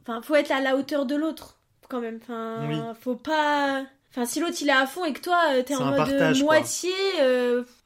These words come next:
Speaker 2: Ouais.
Speaker 1: tu vas être contrarié, quoi, tu vas te dire,
Speaker 2: Et
Speaker 1: merde,
Speaker 2: au final, ça
Speaker 1: euh.
Speaker 2: va apporter peut-être d'autres problèmes dans,
Speaker 1: Oui, c'est
Speaker 2: dans
Speaker 1: ça,
Speaker 2: le
Speaker 1: enfin,
Speaker 2: couple.
Speaker 1: oui, ça va rajouter des problèmes, euh.
Speaker 2: Finalement, ce qu'on peut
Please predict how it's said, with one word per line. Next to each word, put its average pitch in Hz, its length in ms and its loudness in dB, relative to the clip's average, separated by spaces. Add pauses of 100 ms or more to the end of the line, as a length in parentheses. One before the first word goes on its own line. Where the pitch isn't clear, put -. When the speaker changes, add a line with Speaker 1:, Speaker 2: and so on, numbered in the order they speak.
Speaker 2:
Ouais. 135 320 -8
Speaker 1:
tu - 100 -16
vas 254 140 0
être 240 220 -2
contrarié, 277 580 -8
quoi, 214 160 -10
tu 208 160 -14
vas 208 40 -10
te 208 60 -16
dire, 233 140 -14
Speaker 2:
Et - 20 -12
Speaker 1:
merde, 269 240 -6
Speaker 2:
au - 20 -10
final, 151 220 -4
ça 139 140 -6
Speaker 1:
euh. 131 80 -4
Speaker 2:
va 127 80 -4
apporter 127 300 -12
peut-être 127 240 -14
d'autres 123 160 -10
problèmes 131 420 -14
dans, 113 240 -16
Speaker 1:
Oui, 285 180 -6
c'est - 200 -10
Speaker 2:
dans 285 100 -2
Speaker 1:
ça, 262 60 -4
Speaker 2:
le 147 60 -4
Speaker 1:
enfin, 233 200 -6
Speaker 2:
couple. 220 280 -8
Speaker 1:
oui, 247 240 -8 (140)
ça 254 140 -12
va 226 100 -4
rajouter 240 380 -8
des 247 120 -6
problèmes, 240 580 -8
euh. 208 260 -14 (240)
Speaker 2:
Finalement, 185 500 0
ce - 140 -8
qu'on 151 160 -6
peut 165 320 -4